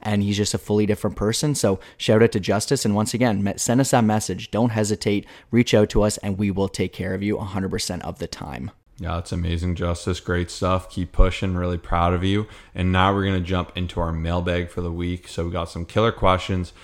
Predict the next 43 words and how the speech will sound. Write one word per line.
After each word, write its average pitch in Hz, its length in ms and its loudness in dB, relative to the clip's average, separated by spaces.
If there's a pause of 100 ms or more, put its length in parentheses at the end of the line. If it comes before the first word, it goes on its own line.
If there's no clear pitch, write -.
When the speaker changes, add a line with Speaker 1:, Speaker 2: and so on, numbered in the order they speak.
(160)
Speaker 2:
Really 92 240 2
pumped 87 240 10
to 90 60 -4
get 85 200 -4
you 87 80 -4
some 82 220 -6
amazing 80 480 -8
answers. 80 560 -10 (240)
So - 160 -2
the 95 80 0
first 147 340 2
question 95 500 2
is, 85 180 -6
"How 98 360 -2
can 120 180 -2
I 101 120 0
lose 90 420 -2
fat 82 460 0 (280)
without 82 400 -2
dieting?" 53 500 -6 (180)
Speaker 1:
So 113 400 6 (340)
really 170 220 8
good 185 140 6
question. 131 480 6
I 113 80 2
mean, 117 200 6
we've 117 120 4
been 127 140 4
asked 165 240 2
it 214 60 2
a 208 40 4
few 113 220 2
different 110 320 4
times 107 320 4
in 101 80 0
the 98 80 0
past 98 420 -2
where 98 160 0
it's, - 240 -8
you 110 100 2
know, 101 80 2
some 120 220 0
people 120 460 6